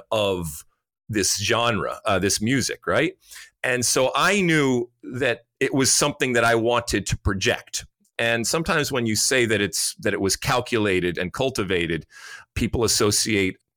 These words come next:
a lack of authenticity. That's not the case at all. I was incredibly comfortable in the persona that I was inhabiting and the character that I was and the aesthetic that I was cultivating. Uh, and because it, it came from me,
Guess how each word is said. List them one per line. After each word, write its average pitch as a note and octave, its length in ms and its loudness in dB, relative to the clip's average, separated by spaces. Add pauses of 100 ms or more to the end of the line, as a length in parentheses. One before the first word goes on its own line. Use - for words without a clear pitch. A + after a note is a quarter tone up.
(180)
a G2 60 -2
lack G#2+ 280 -2
of A2 100 -2
authenticity. A2 840 -2
That's - 220 -4
not D#3 140 -4
the A#2+ 60 -4
case B2 280 -2
at F#2 60 -2
all. B2+ 140 0
I G2+ 60 0
was F#2+ 120 -2
incredibly G#2+ 420 -2
comfortable G#2 720 -4
in F#2+ 200 -4
the E2+ 220 -2 (240)
persona C#3+ 580 0
that G#2+ 140 2
I F#2 80 2
was F2+ 160 0
inhabiting E2+ 560 -4 (280)
and G2 140 -2
the G2 60 -2
character C3 600 0
that F2 260 -2
I F2 100 0
was F2+ 580 0
and G2 140 -4
the F#2+ 80 -2
aesthetic A#2+ 540 0
that F#2 100 -2
I F2 80 2
was F2 160 -2
cultivating. D#2 720 -4 (380)
Uh, A2 260 0 (240)
and A#2 340 -2 (360)
because C3+ 340 0
it, - 200 -2
it - 180 -2
came D3+ 360 -2
from A#2+ 640 0
me, B2+ 360 -2